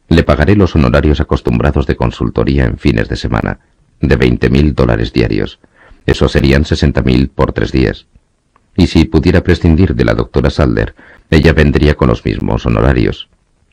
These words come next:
Necesitamos una persona experta en botánica. ¿Qué me dice?" Ellie miró a Grant cuando éste dijo: "Bien, señor Hammond, todo ese dinero financiaría por entero nuestras expediciones de los próximos dos veranos."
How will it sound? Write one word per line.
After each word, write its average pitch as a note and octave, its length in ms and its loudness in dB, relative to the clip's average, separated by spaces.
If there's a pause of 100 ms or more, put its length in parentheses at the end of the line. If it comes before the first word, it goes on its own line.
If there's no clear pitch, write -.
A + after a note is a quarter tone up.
(140)
Necesitamos E2+ 560 0
una G#2 140 2
persona E2+ 320 0
experta - 340 -2
en A#1 100 0
botánica. A#1+ 540 -2 (160)
¿Qué - 100 0
me F2 100 2
dice?" - 360 -2 (960)
Ellie D2+ 340 2
miró C#2+ 340 2
a A1+ 60 0
Grant B1+ 300 0
cuando A#1+ 260 0
éste - 220 -2
dijo: - 360 -4 (520)
"Bien, C#2 340 2
señor A#1+ 340 0
Hammond, G#1+ 380 0 (340)
todo A1 240 2
ese A#1+ 200 0
dinero C#2 340 2
financiaría C2+ 680 0
por C2 180 0
entero B1 380 2
nuestras B1+ 460 0
expediciones C#2+ 640 0
de - 80 2
los D2+ 160 0
próximos A#1 480 -2
dos G#1+ 180 -4
veranos." A#1 520 -2